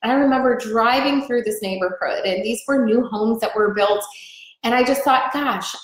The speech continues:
I will never be able to live in one of these homes. I will never be able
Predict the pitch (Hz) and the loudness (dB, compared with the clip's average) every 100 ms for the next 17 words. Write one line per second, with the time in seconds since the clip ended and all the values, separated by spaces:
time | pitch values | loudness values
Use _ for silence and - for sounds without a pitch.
0 | - 247 269 254 226 220 220 220 226 254 | -4 0 2 2 0 0 0 2 2 0
1 | 233 226 196 196 202 202 202 196 185 185 | -2 -2 -2 -2 -4 -6 -6 -4 0 0
2 | 190 175 175 180 180 - - - 240 269 | 0 -2 -4 -6 -6 -10 -20 -2 2 4
3 | 277 269 294 330 349 349 320 294 277 | 4 4 4 4 4 2 0 -4 -6